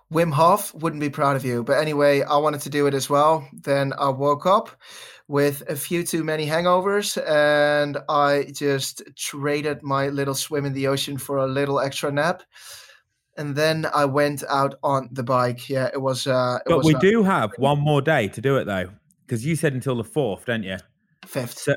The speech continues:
Speaker 1: We've
Speaker 2: the
Speaker 1: got
Speaker 2: fifth,
Speaker 1: two more
Speaker 2: the fifth.
Speaker 1: days.
Speaker 2: So we've got two more days. So we could potentially still complete our challenge.
Speaker 1: We
Speaker 2: And
Speaker 1: could
Speaker 2: there's,
Speaker 1: still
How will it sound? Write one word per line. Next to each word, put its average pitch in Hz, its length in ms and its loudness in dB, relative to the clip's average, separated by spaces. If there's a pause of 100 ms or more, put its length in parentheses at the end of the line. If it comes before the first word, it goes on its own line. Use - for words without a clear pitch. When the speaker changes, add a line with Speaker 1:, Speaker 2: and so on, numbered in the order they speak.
(100)
Speaker 1:
We've 135 140 -12
Speaker 2:
the - 60 -8
Speaker 1:
got - 100 -6
Speaker 2:
fifth, 190 160 4
Speaker 1:
two 131 120 0
more 127 140 -2
Speaker 2:
the 117 60 -6
fifth. 143 220 4
Speaker 1:
days. 117 80 -10
Speaker 2:
So 131 100 0
we've 131 160 -2
got - 180 -4
two 160 220 0
more 143 120 0
days. 127 300 0
So 127 80 -4
we 123 160 -4
could 156 340 -4
potentially 131 520 -8
still 123 240 -4
complete 117 400 -4
our 107 100 0
challenge. 95 500 -2 (600)
Speaker 1:
We 147 80 -2
Speaker 2:
And 120 80 -2
Speaker 1:
could - 60 6
Speaker 2:
there's, 135 120 2
Speaker 1:
still 139 140 -6